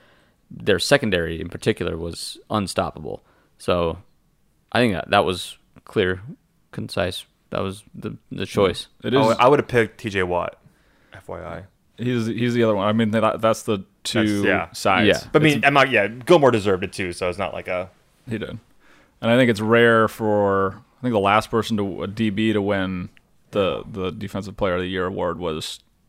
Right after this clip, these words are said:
Speaker 2: uh,
Speaker 3: Revis.
Speaker 2: Revis.
Speaker 3: Yeah,
Speaker 2: Yeah.
Speaker 3: it was, like,
Speaker 1: Mm-hmm.
Speaker 3: ten
Speaker 2: And that
Speaker 3: years
Speaker 2: was a
Speaker 3: ago.
Speaker 2: number of years ago. So it usually goes to a guy that's getting sacks, which sort of like the quarterback bias, that's maybe the
Speaker 3: Yeah.
Speaker 2: defensive end pass rusher bias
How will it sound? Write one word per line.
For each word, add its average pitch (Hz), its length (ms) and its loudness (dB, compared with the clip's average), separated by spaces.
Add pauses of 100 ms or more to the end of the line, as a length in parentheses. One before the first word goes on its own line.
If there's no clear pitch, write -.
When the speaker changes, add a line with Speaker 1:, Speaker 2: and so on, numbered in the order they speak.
Speaker 2:
uh, 92 280 -8
Speaker 3:
Revis. - 220 -6
Speaker 2:
Revis. - 460 -8
Speaker 3:
Yeah, 92 140 -8
Speaker 2:
Yeah. 85 180 -4
Speaker 3:
it 90 40 -4
was, 95 120 -8
like, 107 80 -4
Speaker 1:
Mm-hmm. 117 80 -8
Speaker 3:
ten - 60 -14
Speaker 2:
And 113 80 -2
that 131 40 4
Speaker 3:
years 131 60 6
Speaker 2:
was 113 80 2
a - 40 0
Speaker 3:
ago. 110 60 4
Speaker 2:
number 110 280 2
of 101 60 0
years 104 240 0
ago. 80 220 -4
So - 140 -6
it 101 120 -2
usually 117 360 2
goes 107 340 4
to 98 600 -4
a 92 60 -10
guy 98 160 0
that's 92 140 -8
getting - 220 -10
sacks, - 460 -8 (400)
which - 340 -14 (100)
sort 110 220 0
of 104 40 2
like 104 160 2
the 110 60 -8
quarterback 107 480 2
bias, 95 420 0
that's 95 200 -6
maybe 95 240 -6
the 78 320 -4 (160)
Speaker 3:
Yeah. 92 280 -6 (100)
Speaker 2:
defensive 101 420 -2
end 95 400 -4 (880)
pass 87 260 0
rusher 78 240 -8
bias 64 420 -8